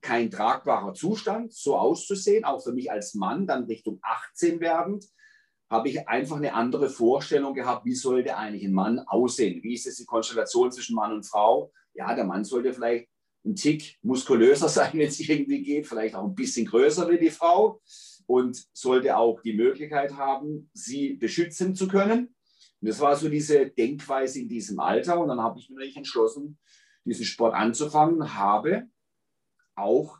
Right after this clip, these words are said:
relativ schnell auch wieder Anerkennung von den restlichen Mitgliedern Anerkennung bekommen, weil ich für das, dass ich so dünn war und so eigentlich nicht dünn, sondern eher dürr, hatte ich unglaublich viel Kraft.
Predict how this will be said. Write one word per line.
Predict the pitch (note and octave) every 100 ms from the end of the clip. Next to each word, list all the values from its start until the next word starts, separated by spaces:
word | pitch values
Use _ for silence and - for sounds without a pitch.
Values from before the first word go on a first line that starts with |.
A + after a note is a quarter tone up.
| -
relativ | G2+ A2 D#3 - F3 -
schnell | - A#2+ A2 D3+
auch | - A2+ D#3
wieder | E3 F#3 G2+
Anerkennung | G2+ A#2 A#2+ D#3+ G#3+ B3+ _ _ _ _ _
von | - A#2+ A#2
den | A2+ A2+ A2 G#2+
restlichen | F#2+ - G#2+ G#2 - C3 A2+
Mitgliedern | C3+ D3 D3 B2
Anerkennung | - G#2+ - C#3 A#2+
bekommen, | G2+ - - D3+ F#2+
weil | G2 B2
ich | - -
für | - -
das, | - - -
dass | - C3 A#2
ich | A2+
so | A2 F#2+
dünn | - F#3+ D3+ G2
war | F2 - - _ _ _ _
und | F2+
so | F2+ F#2 - _
eigentlich | D2+ D#2+ D2+
nicht | D#2 -
dünn, | B2+ A2+
sondern | G2 F2
eher | - - - _
dürr, | D3 - - _ _ _ _ -
hatte | F#3 C3
ich | A2 -
unglaublich | D#3+ F3 F#3 C3 B2+ - C3+ -
viel | - A#2+
Kraft. | A#2 G#2 G#2+ - -